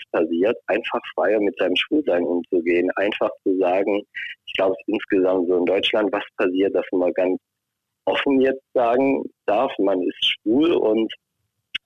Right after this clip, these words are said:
braucht sich auch, glaub ich, jetzt nicht mehr so verstecken, wenn man in der Öffentlichkeit küsst als Mann mit dem anderen Mann. Das ist jetzt irgendwie so eine andere Schublade gerutscht und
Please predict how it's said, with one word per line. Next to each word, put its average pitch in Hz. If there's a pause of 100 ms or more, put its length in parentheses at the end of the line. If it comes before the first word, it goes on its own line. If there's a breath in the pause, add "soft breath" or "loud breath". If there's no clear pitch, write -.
braucht -
sich -
auch, 104
glaub 92
ich, 98
jetzt 95
nicht -
mehr 113
so 95
verstecken, 104 (460 loud breath)
wenn 101
man 101
in 101
der 98
Öffentlichkeit 95 (220)
küsst - (100)
als 95
Mann 98
mit 104
dem 92
anderen 110
Mann. 135
Das 117
ist -
jetzt 98
irgendwie 110
so 101
eine 95
andere 90
Schublade 90
gerutscht 90
und 90